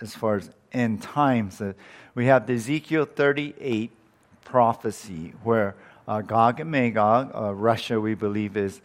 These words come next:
leads, uh, Persia, Iran, and Turkey, and some other, uh, Muslim nations in alliance. They come and attack Israel,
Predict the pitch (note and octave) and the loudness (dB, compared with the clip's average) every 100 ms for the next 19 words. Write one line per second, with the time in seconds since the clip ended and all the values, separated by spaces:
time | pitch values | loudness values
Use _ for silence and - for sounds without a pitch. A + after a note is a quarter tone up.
0 | - - - B2+ C3+ D3+ C#3+ A#2+ - - | -20 -16 -6 -2 0 2 0 -2 -10 -18
1 | - G#2+ F#2+ F#2+ - B2 A2+ B2+ B2 A#2 | -8 -4 -4 -6 -6 -2 -2 -2 -4 0
2 | A2+ A2+ A2+ A#2 A#2 A#2 A#2 E2+ E2+ - | 0 0 2 4 4 2 0 -6 -12 -10
3 | - B2 A#2 - A#2+ A2+ G2+ F#2 - G#2 | -2 0 -2 -6 -6 -4 -4 -8 -8 -6
4 | F#2+ - - - C3 C3+ B2+ A2+ - - | -6 -12 -20 0 4 6 4 2 -2 -6
5 | C3 A2+ G#2 A#2 B2+ A#2+ A#2+ G#2+ G#2 B2 | 0 0 0 0 0 0 -2 -2 -4 0
6 | C3 D3+ - A2+ A2+ A#2 B2 A#2+ A2+ A2+ | 0 0 -4 -4 -4 -4 -2 2 2 4
7 | C#3+ C#3 A2+ - C#3 D3+ - C3+ B2 A#2 | 4 2 -2 0 0 0 -2 -2 0 -2
8 | A2 A#2+ G#2 - B2 D3+ A2 G2 F#2+ | -2 -2 -4 -2 -4 -4 -4 -8 -8